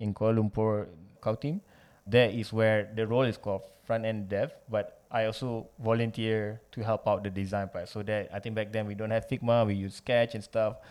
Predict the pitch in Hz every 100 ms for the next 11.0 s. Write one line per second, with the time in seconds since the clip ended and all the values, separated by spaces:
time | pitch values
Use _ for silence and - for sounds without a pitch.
0 | - 156 165 151 147 113 104 - 110 95
1 | 90 101 107 101 - 113 - 127 123 147
2 | 127 107 107 120 - 135 131 135 117 107
3 | 101 110 113 123 - 107 107 113 135 170
4 | - - - - 120 113 117 113 104 101
5 | - 104 - - _ _ 117 76 82 110
6 | 104 101 104 101 92 87 82 131 151 156
7 | - - - - - 104 104 101 - _
8 | - - - _ _ - 107 101 98 90
9 | 85 98 110 - 98 95 - 101 104 104
10 | 107 82 104 98 95 120 127 113 107 -